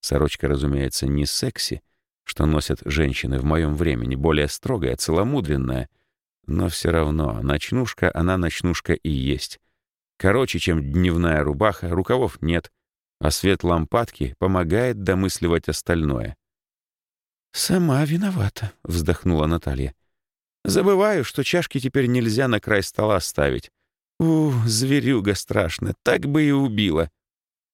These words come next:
Хозяйка склонилась и принялась наглаживать зверюгу, который, как ни в чём не бывало,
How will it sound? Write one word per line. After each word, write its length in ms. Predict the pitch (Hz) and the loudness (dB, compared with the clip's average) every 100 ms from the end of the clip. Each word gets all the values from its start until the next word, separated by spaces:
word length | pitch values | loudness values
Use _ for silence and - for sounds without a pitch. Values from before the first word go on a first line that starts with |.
| _ _ _ _ _ | _ _ _ _ _
Хозяйка 500 | - 101 92 90 85 | -2 2 4 2 0
склонилась 680 | - - 85 95 92 76 - _ _ _ - | -4 0 2 2 0 -2 -6 _ _ _ -2
и 80 | |
принялась 520 | 92 95 104 110 113 104 | 0 2 4 2 0 0
наглаживать 720 | 98 82 104 92 87 82 71 | -2 2 2 2 0 -2 -2
зверюгу, 560 | 76 80 127 90 71 - _ _ | 0 0 0 0 -2 -4 _ _
который, 320 | 76 78 80 | -4 0 2
как 200 | 78 - | 2 0
ни 80 | 80 | -2
в 60 | - | 0
чём 220 | 80 78 | 0 0
не 80 | 71 | 2
бывало, 400 | 78 92 92 | 2 2 2